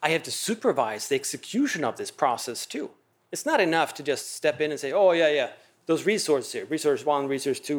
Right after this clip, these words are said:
resource three, and just put them together," right? And then, then that's a, that's a good.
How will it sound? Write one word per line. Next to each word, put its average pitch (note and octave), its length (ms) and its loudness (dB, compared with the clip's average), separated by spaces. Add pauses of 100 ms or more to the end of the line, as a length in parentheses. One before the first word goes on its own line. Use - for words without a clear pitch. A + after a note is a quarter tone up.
resource C3+ 360 -4
three, D3+ 300 2
and - 540 -12
just C#3 160 -10
put A3+ 140 0
them E3 100 2
together," D3 460 4 (720)
right? D3+ 140 2
And C3+ 100 0
then, C#3+ 240 2 (840)
then C#3+ 120 -2
that's C#3+ 160 2
a, C3 360 2
that's D#3+ 160 0
a D3+ 40 -6
good. D3+ 200 0